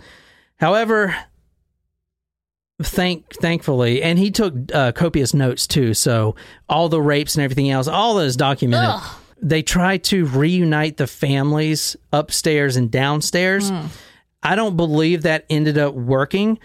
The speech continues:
Speaker 1: because, as you see, and it's not any fault of the upstairs family. They had no idea. But the
Speaker 3: Right.
Speaker 1: daughters upstairs, who are the same age as,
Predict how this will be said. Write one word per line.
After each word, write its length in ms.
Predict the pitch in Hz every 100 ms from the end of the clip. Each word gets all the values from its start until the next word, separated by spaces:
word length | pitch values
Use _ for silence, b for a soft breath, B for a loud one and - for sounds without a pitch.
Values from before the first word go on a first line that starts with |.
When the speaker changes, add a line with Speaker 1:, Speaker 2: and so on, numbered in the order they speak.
| b b
Speaker 1:
because, 500 | - 135 160 147 131
as 240 | - 156 131
you 100 | 151
see, 480 | - 156 143 131 - _ _ _ -
and 160 | 175
it's 240 | 165 151 -
not 300 | 190 240 156
any 360 | 175 214 175
fault 480 | 135 - 180 202 147
of 140 | 160 139
the 120 | 135
upstairs 420 | 139 - 156 123
family. 340 | - 151 147 107
They 180 | 147 165
had 180 | 156 131
no 200 | 135 113
idea. 440 | 110 143 120 101
But 160 | 143 143
the 60 | 175
Speaker 3:
Right. 80 | 175
Speaker 1:
daughters 380 | 190 202 151
upstairs, 720 | 127 113 - 226 156 120 110 - B B -
who 160 | 170
are 80 | 156
the 80 | 127
same 300 | - 165 156
age 200 | 143 135
as, 220 | 127 123